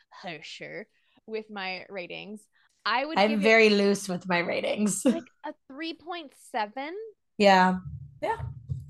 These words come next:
Speaker 1: Down to potentially a three four, maybe even
Speaker 2: Mm-hmm.
Speaker 1: a three two.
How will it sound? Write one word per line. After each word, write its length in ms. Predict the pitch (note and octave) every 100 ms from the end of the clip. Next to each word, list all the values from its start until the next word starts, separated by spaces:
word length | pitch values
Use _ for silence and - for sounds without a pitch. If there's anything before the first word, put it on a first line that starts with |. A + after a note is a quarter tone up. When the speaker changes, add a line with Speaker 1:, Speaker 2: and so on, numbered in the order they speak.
| - A#3
Speaker 1:
Down 460 | C#4+ C4+ C#4 D4 C#4+
to 120 | E4
potentially 760 | C#4 D#4 D4+ C4+ - C#4 C#4+ C4+
a 60 | C4 C4
three 260 | C4 C4+ _
four, 440 | B3+ A3+ B3 D4+ F#4+ G4+ D#4+
maybe 200 | A#3+ A#3+
even 160 | A#3+ G3+
Speaker 2:
Mm-hmm. 260 | G3+ G3
Speaker 1:
a 320 | F#3 F3+ F3+
three 320 | F#3 - - B3+
two. 580 | C4 C4+ D4 D#4 E4+